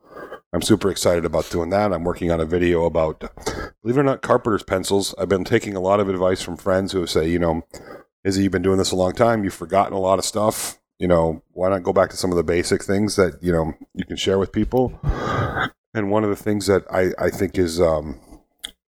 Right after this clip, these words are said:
kind of underrated is the carpenter's pencil. So I'm <laughs> actually doing a complete video on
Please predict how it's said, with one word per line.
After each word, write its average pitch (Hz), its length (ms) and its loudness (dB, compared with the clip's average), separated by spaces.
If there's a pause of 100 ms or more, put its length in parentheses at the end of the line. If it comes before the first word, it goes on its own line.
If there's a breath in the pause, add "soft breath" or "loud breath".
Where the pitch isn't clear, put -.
(120)
kind 107 180 0
of 90 80 0
underrated 92 500 2
is 90 160 -2
the 82 100 -8
carpenter's 101 460 0
pencil. 131 360 0
So - 140 0
I'm 87 80 -2
<laughs> - 20 0
actually - 320 2
doing 98 240 4
a 78 160 0
complete 87 380 0
video 87 480 2
on 78 440 -2